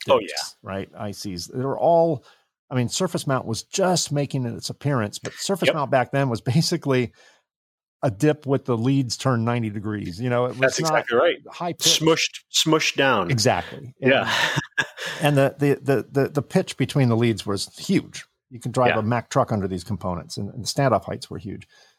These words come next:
Speaker 2: So what they said was accurate, totally accurate. And then what's happened over the last thirty years or so? We start miniaturizing, right? We,
Speaker 1: Mm-hmm.
Speaker 2: we, we put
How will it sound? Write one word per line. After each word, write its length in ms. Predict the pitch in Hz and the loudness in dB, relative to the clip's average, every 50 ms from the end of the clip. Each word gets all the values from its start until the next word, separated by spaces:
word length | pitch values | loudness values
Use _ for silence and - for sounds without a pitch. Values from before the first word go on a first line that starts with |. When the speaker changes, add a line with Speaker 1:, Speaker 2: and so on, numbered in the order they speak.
| _ _ _ | _ _ _
Speaker 2:
So 520 | - - - 143 131 127 127 123 107 - _ _ _ _ | -6 0 2 4 4 4 2 0 -2 -6 _ _ _ _
what 160 | 147 165 160 | -6 -6 -2
they 100 | - 175 | 0 0
said 280 | 156 - 220 240 240 185 | 2 2 4 2 2 4
was 160 | 151 147 135 | 2 2 2
accurate, 440 | 170 180 185 165 - - - - _ _ _ _ _ _ _ _ _ _ | 2 0 0 -2 -4 -6 -6 -8 _ _ _ _ _ _ _ _ _ _
totally 300 | - 208 220 202 175 131 | -2 -2 0 0 0 -2
accurate. 360 | 113 110 104 - - - - _ _ _ _ _ _ _ _ _ _ _ _ _ _ _ _ - | -2 -6 -6 -8 -12 -16 -18 _ _ _ _ _ _ _ _ _ _ _ _ _ _ _ _ -2
And 180 | 165 156 160 170 | 0 2 4 4
then 480 | 170 170 170 180 180 180 175 170 175 - _ _ _ _ _ _ _ _ _ _ _ | 6 4 4 4 4 2 2 0 -2 -6 _ _ _ _ _ _ _ _ _ _ _
what's 260 | 143 151 151 143 - | 0 0 0 2 4
happened 340 | 151 147 139 135 - 139 131 | 4 4 4 4 2 2 2
over 160 | 131 123 127 | 2 2 2
the 80 | 120 120 | 2 4
last 320 | 123 120 113 107 - - | 4 4 4 2 -2 -4
thirty 220 | - 110 101 113 143 | -2 -2 -2 0 0
years 240 | 190 226 202 131 | 0 -2 -2 -4
or 60 | 113 107 | -6 -6
so? 340 | - - - - - - - - | -6 -6 -6 -6 -6 -8 -10 -6
We 140 | 123 117 | -6 -4
start 340 | 107 - - 117 110 - - | -4 0 0 0 0 2 2
miniaturizing, 720 | 123 131 131 120 - - - - - - - - - 120 - _ - | 2 2 2 2 0 -2 -2 -2 -4 -4 -6 -8 -10 -12 -14 _ -8
right? 280 | - 104 101 110 120 - | -2 0 2 2 2 2
We, 100 | 127 113 | 2 2
Speaker 1:
Mm-hmm. 320 | 110 107 104 104 113 120 | 4 4 4 4 4 4
Speaker 2:
we, 260 | 117 113 110 110 - - | 4 2 2 0 -4 -6
we 140 | 127 123 117 | -4 -4 -4
put 340 | - - - - 123 - | -2 2 2 2 2 0